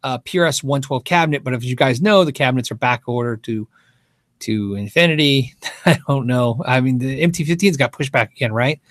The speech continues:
Um, but anyways, uh, long story short, I wanna run it through a one twelve cabinet,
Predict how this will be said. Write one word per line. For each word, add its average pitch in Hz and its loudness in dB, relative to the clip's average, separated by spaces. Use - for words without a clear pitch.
Um, 123 2
but 220 8
anyways, 208 4
uh, 208 4
long 240 4
story 214 2
short, 175 2
I 190 4
wanna 233 6
run 196 6
it 185 -4
through 175 2
a 160 2
one 151 -2
twelve 143 2
cabinet, 127 -4